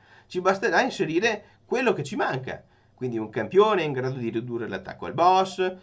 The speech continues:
eh, che possa aumentare le difese, che possa mettere protezione alleato. Ce ne sono un sacco, insomma.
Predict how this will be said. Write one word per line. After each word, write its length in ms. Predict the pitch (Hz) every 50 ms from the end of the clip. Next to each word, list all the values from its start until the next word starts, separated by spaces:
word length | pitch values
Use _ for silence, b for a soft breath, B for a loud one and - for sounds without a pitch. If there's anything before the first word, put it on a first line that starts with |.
| B B B B
eh, 340 | - 110 113 110 110 - -
che 120 | - - 135
possa 300 | 127 117 110 - - 117
aumentare 380 | 98 101 101 95 92 92 92
le 120 | 87 87 85
difese, 640 | 78 82 - 165 185 196 196 190 196 190 196 196 190
che 80 | 131
possa 260 | 131 104 - - 107
mettere 260 | 95 98 95 104 98 95
protezione 440 | - 101 101 98 92 - 110 110
alleato. 320 | 107 123 151 165 165 151 147
Ce 100 | - 240
ne 140 | 226 214 -
sono 180 | - 190 175
un 100 | 123 -
sacco, 380 | - - 156 143 127 - - 104
insomma. 400 | 92 - - 95 90 87 -